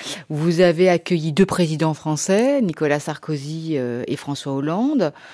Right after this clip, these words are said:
le Premier ministre, le président de l'Assemblée nationale, les ministres des Affaires étrangères,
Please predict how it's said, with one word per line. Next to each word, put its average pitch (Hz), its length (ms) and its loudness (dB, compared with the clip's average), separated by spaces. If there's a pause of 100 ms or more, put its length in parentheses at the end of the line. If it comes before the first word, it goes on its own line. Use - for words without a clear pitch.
(180)
le 214 140 8
Premier 165 320 2
ministre, 208 520 4
le 202 100 8
président 180 320 -2
de 165 40 0
l'Assemblée 147 360 -2
nationale, 175 500 0
les 196 100 8
ministres 180 360 4
des 143 160 0
Affaires 135 340 -4
étrangères, 185 640 -2